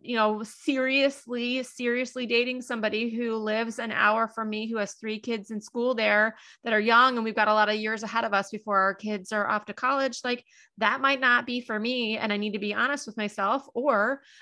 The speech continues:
I need to understand that I can be flexible to those things, and that maybe what I thought I wanted isn't nec-, the only answer. And th-, again, that's part of, like, my growth pattern of just, like, really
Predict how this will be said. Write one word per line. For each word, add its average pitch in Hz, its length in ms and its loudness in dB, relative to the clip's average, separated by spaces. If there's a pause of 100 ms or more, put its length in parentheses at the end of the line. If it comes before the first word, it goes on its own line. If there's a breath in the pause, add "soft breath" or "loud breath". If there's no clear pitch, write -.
(140 loud breath)
I 208 120 6
need 208 240 0
to 233 60 0
understand 220 480 0
that 214 160 6
I 214 140 4
can 240 160 -6
be 262 100 -4
flexible 262 500 -2
to 226 140 -4
those 190 240 0
things, 196 340 -2
and 202 120 -2
that 196 160 -4
maybe 214 220 0
what 220 160 4
I 214 120 4
thought 220 220 2
I 254 100 2
wanted 185 600 0
isn't 196 540 -4 (140)
nec-, 190 320 -2 (120)
the 202 160 0
only 196 420 -2
answer. 170 460 0
And 175 360 -2
th-, - 180 -8 (220)
again, 175 260 0
that's 190 200 0
part 208 160 2
of, 196 40 4
like, 190 140 2
my 190 160 -4
growth 175 360 -4
pattern 170 360 -2
of 156 100 -6
just, 170 220 -10
like, 165 200 -4 (600 soft breath)
really 208 640 0